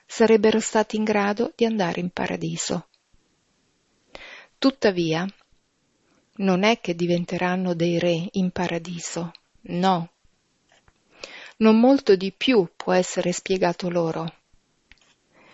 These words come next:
Solo poca conoscenza può essere spiegata loro. Quando sono sul campo di battaglia, ricordano certamente la loro deità favorita.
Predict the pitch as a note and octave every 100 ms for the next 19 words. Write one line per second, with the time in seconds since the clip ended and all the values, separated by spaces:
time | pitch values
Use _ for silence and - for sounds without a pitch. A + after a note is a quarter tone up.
0 | - - - - A3+ A3+ C4+ C#4+ C4 B3
1 | A#3+ A#3 - G3 D#3 D#3 - E3+ F3 F3
2 | - F3+ F3 - F#3 - E3+ - F3 F3
3 | E3 E3 E3+ - _ - - - _ _
4 | _ _ _ _ _ _ _ _ _ C4
5 | D4 G3+ - F#3+ E3+ F3 F#3 - A3 A3
6 | - E3+ E3+ F3+ F3+ - E3+ D#3+ E3 F#3
7 | G3 - A#3+ - B3+ A#3 G3 F#3 - F#3+
8 | F#3+ - F#3 G3+ A3 - A#3+ - G#3+ G3
9 | G3+ G3+ A3 - G#3 A3 - E3 - -
10 | F3 F3 E3+ D#3+ - E3